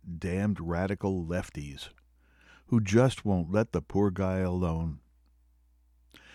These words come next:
The lefties are pursuing him in Florida, Georgia, New York, and D C, just because Democrats won't accept the fact that poor Donald won the twenty twenty election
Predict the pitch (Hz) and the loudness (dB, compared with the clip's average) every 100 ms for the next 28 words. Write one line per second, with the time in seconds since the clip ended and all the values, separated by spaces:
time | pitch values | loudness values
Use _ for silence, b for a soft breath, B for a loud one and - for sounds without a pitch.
0 | B - 127 156 156 156 123 120 - 117 | B -2 4 6 6 4 4 2 2 0
1 | - 131 120 110 110 104 - - 131 131 | 2 2 4 4 6 4 0 0 2 4
2 | 127 127 117 - 113 120 113 107 95 85 | 4 2 0 2 4 6 4 2 2 0
3 | 87 92 104 95 85 76 87 85 90 82 | 2 2 0 -2 -4 -2 -6 -4 -4 -4
4 | 76 _ B B B B - - 160 - | -6 _ B B B B -2 2 4 2
5 | 107 - 107 87 107 107 113 - 101 95 | 0 4 4 4 2 2 0 0 0 -2
6 | 101 101 95 - 104 - 85 - 92 92 | -2 0 0 0 -4 -2 -4 -2 -2 -2
7 | 92 82 - b b - - 202 160 95 | -2 -4 -6 b b -12 0 0 2 0
8 | 92 107 107 98 107 123 117 90 - - | 0 0 -2 0 4 4 4 2 -2 -4
9 | 123 131 - - 113 113 101 90 85 - | -2 -2 -2 0 2 2 2 0 -4 -4
10 | 92 87 | -4 -4